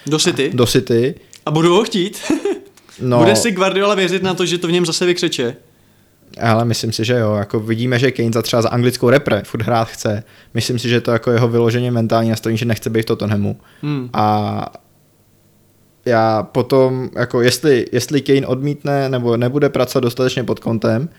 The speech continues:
Speaker 2: a City budou mít v lednu ztrátu pět, osm, deset bodů na Chelsea, tak úplně jsem si schopný představit, že se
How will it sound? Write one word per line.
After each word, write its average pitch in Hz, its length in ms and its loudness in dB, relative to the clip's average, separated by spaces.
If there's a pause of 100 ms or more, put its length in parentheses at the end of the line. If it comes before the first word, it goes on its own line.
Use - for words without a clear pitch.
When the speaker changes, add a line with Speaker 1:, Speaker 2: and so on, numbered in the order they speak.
(800)
Speaker 2:
a 107 460 2
City 123 720 2 (140)
budou 123 340 4
mít 135 280 -4 (500)
v 120 120 -4
lednu 117 420 2
ztrátu 117 800 0
pět, 113 400 2
osm, 127 360 -2
deset 120 280 0
bodů 117 220 0
na 123 100 0
Chelsea, 107 520 -4 (640)
tak 110 320 -2
úplně 123 580 -2
jsem 117 180 -6
si 120 120 -6
schopný 113 340 -4
představit, 110 540 -4
že 110 180 -8
se - 180 -6